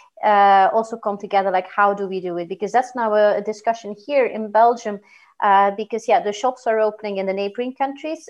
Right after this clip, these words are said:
Uh, so there is also pressure that they will open, yeah, they will open again in, in a few days in Belgium again, because,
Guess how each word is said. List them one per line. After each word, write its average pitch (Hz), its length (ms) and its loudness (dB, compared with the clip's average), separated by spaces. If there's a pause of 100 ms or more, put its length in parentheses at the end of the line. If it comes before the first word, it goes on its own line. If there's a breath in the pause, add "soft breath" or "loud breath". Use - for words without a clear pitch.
(120)
Uh, 214 240 4
so - 180 -12
there 233 140 0
is 240 100 -2
also 247 220 -4
pressure 226 320 -2
that 220 180 -2
they 226 100 -4
will 220 220 -2
open, 208 420 -4 (400)
yeah, 226 100 2
they 226 140 -2
will 240 200 2
open 196 280 -4
again 190 360 -4
in, 196 360 -8
in 202 160 -8
a 185 40 -10
few 202 220 -6
days 185 260 -8
in 190 120 -12
Belgium 190 400 -4
again, 262 320 -2
because, 226 260 -8